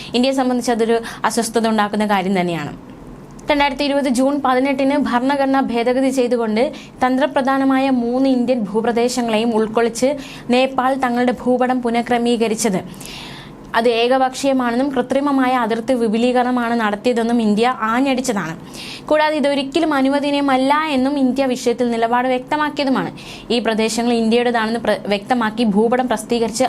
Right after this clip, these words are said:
ആറു മാസത്തിനുള്ളിലാണ് നേപ്പാളിന്റെ പുതിയ നീക്കം. എന്തായാലും ഇന്ത്യ എല്ലാം നിരീക്ഷിക്കുന്നുണ്ട്. കൊടുക്കേണ്ട സമയത്ത് കൊടുക്കേണ്ടുന്ന മറുപടികളൊക്കെ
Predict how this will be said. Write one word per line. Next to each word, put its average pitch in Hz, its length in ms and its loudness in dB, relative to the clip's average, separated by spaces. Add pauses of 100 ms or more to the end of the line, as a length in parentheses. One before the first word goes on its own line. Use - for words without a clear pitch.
ആറു 233 280 0
മാസത്തിനുള്ളിലാണ് 233 920 0 (380)
നേപ്പാളിന്റെ 254 600 0
പുതിയ 285 240 2
നീക്കം. 208 380 -2 (480)
എന്തായാലും 254 400 2 (420)
ഇന്ത്യ 240 220 2
എല്ലാം 269 260 2
നിരീക്ഷിക്കുന്നുണ്ട്. 254 800 0 (480)
കൊടുക്കേണ്ട 220 340 2
സമയത്ത് 262 500 0
കൊടുക്കേണ്ടുന്ന 247 460 2
മറുപടികളൊക്കെ 254 760 2